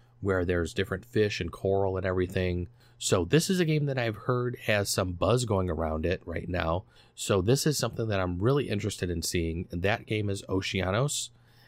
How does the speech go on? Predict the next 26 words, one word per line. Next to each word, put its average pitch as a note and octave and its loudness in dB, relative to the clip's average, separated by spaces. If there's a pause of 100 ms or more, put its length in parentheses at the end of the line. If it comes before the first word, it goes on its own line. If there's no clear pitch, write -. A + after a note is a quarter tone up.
(120)
and G2 0
we'll G2+ 4
have C3 -2
to G#2+ -8
see - -2
when A2 0
that B2 2
one A#2+ -2
comes G2+ -2
out, F2 -2
how F2+ 0
that F#2+ 0
one D#2+ -6
plays. - -6 (300)
So - -6
those D#3+ 2
are F3 4
a E3 2
few F3+ 4
of D#3+ 0
the - -4
things D3 -2
I B2 -2
saw B2+ -8
this C3 0
weekend F#2 0